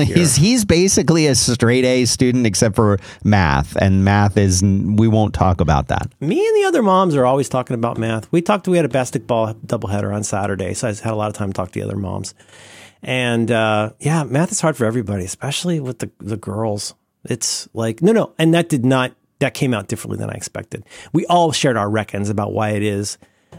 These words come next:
Speaker 1: that all the girls feel so bad about math, but my
Speaker 2: Hmm.
Speaker 1: gut is a lot of boys feel bad about math too.
Speaker 2: Yeah.
Speaker 1: Well, my kid will be doing, she's,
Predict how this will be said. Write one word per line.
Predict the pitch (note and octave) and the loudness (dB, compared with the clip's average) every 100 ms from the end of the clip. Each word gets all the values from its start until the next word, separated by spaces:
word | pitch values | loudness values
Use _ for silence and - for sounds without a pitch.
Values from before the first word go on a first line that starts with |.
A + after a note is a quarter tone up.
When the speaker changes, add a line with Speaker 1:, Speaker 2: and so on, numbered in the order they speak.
| - | -6
Speaker 1:
that | A2+ A2 | -4 -2
all | A2+ A2+ | -2 -2
the | |
girls | G2+ A2 G#2+ - | -2 -2 -4 -4
feel | A2+ | -4
so | - G#2 | -4 -4
bad | F2 F#2+ F#2 G#2+ | -4 -4 -4 -2
about | G#2 - | -4 -4
math, | G2 F#2+ A#2 - | -4 -4 -6 -6
but | - | -2
my | A#2+ A#2+ | 2 2
Speaker 2:
Hmm. | F#2+ | 2
Speaker 1:
gut | D#2+ C3+ | 0 0
is | G#2 | -2
a | G2+ | -4
lot | G2+ | -6
of | G2+ - | -6 -8
boys | - G#2 G#2 | -6 -4 -4
feel | - G#2 | -6 -10
bad | F#2 F#2 | -10 -10
about | G2 G2 | -10 -10
math | F#2+ G2+ | -12 -12
too. | - G2+ G#2 - _ | -10 -10 -10 -16 _
Speaker 2:
Yeah. | G#2 G2+ A2 A#2+ - - _ _ _ _ | 4 6 4 0 -6 -20 _ _ _ _
Speaker 1:
Well, | - F#4+ E4 | 0 0 2
my | F4 | -2
kid | F4 F#4+ | -2 0
will | G4+ | 2
be | F4 | 2
doing, | E4+ D#4+ D#4+ | 2 2 2
she's, | - D#4+ - | 0 -2 -4